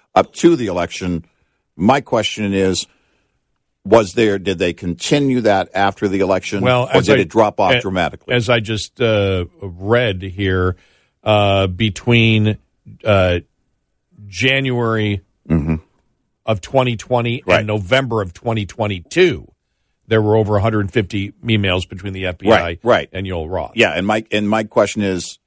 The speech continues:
Speaker 1: and, and which is a
Speaker 2: How many of those occurred
Speaker 1: it's,
Speaker 2: after?
Speaker 1: it's a, that's a ton of emails.
Speaker 2: Yes. How many of those occurred, are you asking,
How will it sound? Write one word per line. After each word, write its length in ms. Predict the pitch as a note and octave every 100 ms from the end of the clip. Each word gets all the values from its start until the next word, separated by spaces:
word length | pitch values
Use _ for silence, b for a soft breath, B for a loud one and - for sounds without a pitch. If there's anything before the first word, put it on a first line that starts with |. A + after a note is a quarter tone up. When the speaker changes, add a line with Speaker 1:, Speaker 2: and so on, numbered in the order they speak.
| -
Speaker 1:
and, 200 | G#2 G#2+ A#2
and 140 | A2
which 180 | B2+ -
is 120 | A2
a 280 | G#2 F#2 F#2 _ -
Speaker 2:
How 140 | B2
many 160 | A#2+ A2+
of 60 |
those 200 | A2+ G#2+
occurred 180 | G2+ A2+
Speaker 1:
it's, 80 | G#2+
Speaker 2:
after? 300 | A2+ - A2+
Speaker 1:
it's 160 | B2+ -
a, 180 | G2 - _ _ -
that's 200 | E3 G#2+
a 80 |
ton 460 | - - - D3+ A2+
of 80 | F2
emails. 360 | A2 F2 - F#2+
Speaker 2:
Yes. 240 | - - _ _ _ _ _ _ _ _
How 100 | C#3
many 120 | C#3 B2+
of 60 |
those 180 | B2 A2
occurred, 360 | A2 - A#2+ A2+
are 60 |
you 160 | G#2+ G#2+
asking, 420 | G#2+ - G#2+ G2